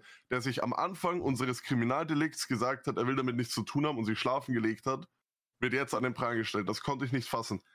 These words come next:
Jetzt musst du dir aber vorstellen, dass die Lehrerinnen auf einmal gemeint haben,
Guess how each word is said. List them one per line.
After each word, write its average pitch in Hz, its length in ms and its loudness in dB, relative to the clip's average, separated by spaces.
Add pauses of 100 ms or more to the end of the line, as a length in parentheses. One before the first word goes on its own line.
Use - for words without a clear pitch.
(540)
Jetzt 120 120 -4
musst 151 160 0
du 175 60 2
dir 156 60 2
aber 135 120 2
vorstellen, 160 640 -2
dass 117 180 -2
die 123 80 0
Lehrerinnen 143 760 0
auf 113 120 -4
einmal 120 200 0
gemeint 120 340 0
haben, 147 300 0